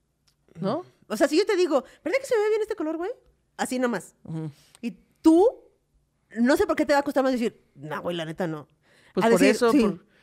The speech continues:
Speaker 1: pues porque, porque si te digo que no, es porque está mal.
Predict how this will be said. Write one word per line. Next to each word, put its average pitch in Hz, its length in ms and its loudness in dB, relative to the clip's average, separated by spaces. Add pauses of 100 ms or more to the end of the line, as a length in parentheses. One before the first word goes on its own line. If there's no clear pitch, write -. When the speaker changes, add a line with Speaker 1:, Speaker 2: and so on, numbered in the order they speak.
(140)
Speaker 1:
pues 185 140 -2
porque, 160 720 2
porque 160 400 -2
si 160 160 -4
te 165 120 -4
digo 190 200 0
que 202 100 -2
no, 185 180 -2
es 226 100 -6
porque - 180 -12
está 135 160 -10
mal. 143 300 -8